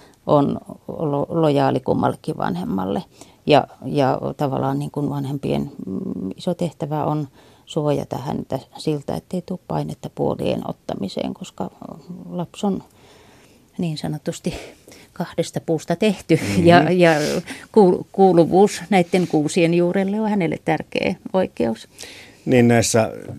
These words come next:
Speaker 2: tämmöisissä ikävissä esimerkkeissä aina korostetaan sitä, että toinen vanhempi ikään kuin saa käännettyä lapsen mielen toista vastaan.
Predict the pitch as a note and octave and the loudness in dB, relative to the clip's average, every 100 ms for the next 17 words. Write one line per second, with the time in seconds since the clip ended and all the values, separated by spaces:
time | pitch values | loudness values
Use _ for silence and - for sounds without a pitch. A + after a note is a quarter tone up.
0 | D2 C3 A#2 - A2+ A#2 A#2+ G#2 G2 - | -6 -2 0 0 -2 2 2 2 -2 -4
1 | G2 G#2 F#2+ F#2 G#2 G#2 G2+ G2 - G2 | -2 -4 -4 -6 -8 -6 -6 -8 -6 -6
2 | F#2 - G2+ G2+ F#2+ - - - - - | -6 -8 -8 -6 -6 -8 -12 -8 -8 -8
3 | - - _ A#2 G2+ F2+ F#2+ F#2 F#2+ G2 | -16 -20 _ 4 4 2 -2 -2 -4 -6
4 | F#2 G2 F#2 G2 F2+ G2+ F#2 G2+ F2+ F2+ | -6 -8 -8 -6 -4 -4 -2 -2 -4 -6
5 | - - F#2 - G2 F#2 B2+ F#2+ F#2 F2+ | -10 -8 -8 -6 -8 -6 -4 -4 -4 -6
6 | F#2 F2+ G#2+ G#2 - F#2 F#2 - - - | -8 -8 -8 -6 -6 -4 -4 -4 -6 -12
7 | - | -14